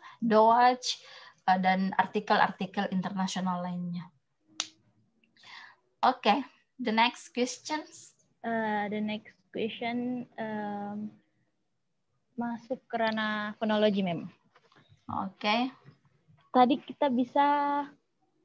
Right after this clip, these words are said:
Speaker 2: buat research dengan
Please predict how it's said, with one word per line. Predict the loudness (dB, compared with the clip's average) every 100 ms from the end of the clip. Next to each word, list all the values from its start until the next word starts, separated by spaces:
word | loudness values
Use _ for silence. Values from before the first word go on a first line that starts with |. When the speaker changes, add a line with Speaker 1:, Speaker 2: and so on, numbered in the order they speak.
| _ -2
Speaker 2:
buat | 4 6 6 -2 _
research | -4 -2 0 -2 -2 -8 -18 _ -20 -20 _ -4
dengan | -2 0 0 -2 -2 -4 -6 -8